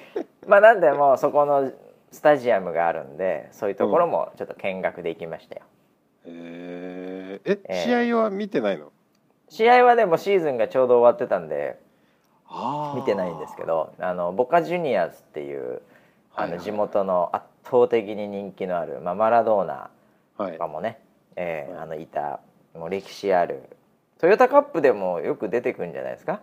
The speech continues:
Speaker 1: 日本でもね。
Speaker 2: へえ。
Speaker 1: 南米一位、
Speaker 2: へえ。
Speaker 1: ボカジュニアスみたいな感じで。
Speaker 2: おー、おー、おー、おー。
Speaker 1: まあ、あの、村ピーほんとサッカー全く興味ないと思うんで、何言ってるかわかんないと思いますけど、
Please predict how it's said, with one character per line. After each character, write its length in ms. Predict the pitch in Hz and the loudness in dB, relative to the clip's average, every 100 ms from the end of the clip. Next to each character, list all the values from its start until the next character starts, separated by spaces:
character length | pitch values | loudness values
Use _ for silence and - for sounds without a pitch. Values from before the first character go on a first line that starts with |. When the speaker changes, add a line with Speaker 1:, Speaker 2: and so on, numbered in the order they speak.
| - | -12
Speaker 1:
日 80 | 87 | -14
本 180 | 95 82 | -10 -10
で 80 | 64 | -10
も 140 | 104 | -10
ね。 80 | 147 | -12
Speaker 2:
へ 20 | |
え。 680 | 80 78 76 76 - 76 78 | -14 -20 -20 -20 -20 -18 -4
Speaker 1:
南 280 | 120 143 131 | -2 -2 2
米 200 | 127 120 | 2 2
一 240 | 107 98 | -2 -6
位、 40 | 87 | -6
Speaker 2:
へ 20 | |
え。 20 | |
Speaker 1:
ボ 160 | 85 - | -6 -2
カ 140 | 101 | -4
ジ 100 | 98 | -4
ュ 20 | |
ニ 100 | 92 73 | -10 -12
ア 80 | |
ス 100 | - 73 | -16 -20
み 80 | |
た 120 | 71 69 | -16 -14
い 40 | |
な 80 | - | -14
感 140 | - | -12
じ 60 | 95 | -10
で。 60 | 95 | -10
Speaker 2:
お 20 | |
ー、 40 | |
お 20 | |
ー、 20 | 87 | -10
お 600 | 90 85 80 82 82 78 | -12 -12 -14 -12 -14 -12
ー、 40 | |
お 20 | 80 | -4
ー。 40 | |
Speaker 1:
ま 240 | 131 92 | 0 0
あ、 20 | 82 | -2
あ 20 | |
の、 100 | 101 | -6
村 240 | 127 151 | -2 0
ピ 180 | 151 147 | 0 0
ー 20 | |
ほ 100 | 143 | -2
ん 60 | 127 | -2
と 80 | 123 | -2
サ 100 | 127 | -2
ッ 100 | - | -4
カ 120 | 76 | -8
ー 180 | 76 87 _ | -6 -10 _
全 100 | 127 | -4
く 100 | 117 | -4
興 200 | - 139 | -4 -4
味 100 | 95 | -4
な 100 | 80 | -4
い 60 | 80 | -6
と 80 | 80 | -6
思 160 | 78 | -8
う 40 | 73 | -8
ん 20 | |
で、 240 | 69 65 87 | -8 -8 -6
何 120 | 101 | -4
言 80 | 180 | -4
っ 40 | |
て 100 | - | -6
る 60 | - | -6
か 60 | |
わ 80 | 76 | -6
か 80 | 76 | -6
ん 40 | |
な 80 | 107 | -8
い 20 | |
と 80 | - | -10
思 80 | 64 | -12
い 40 | |
ま 80 | - | -14
す 40 | - | -14
け 80 | - | -10
ど、 140 | 73 | -10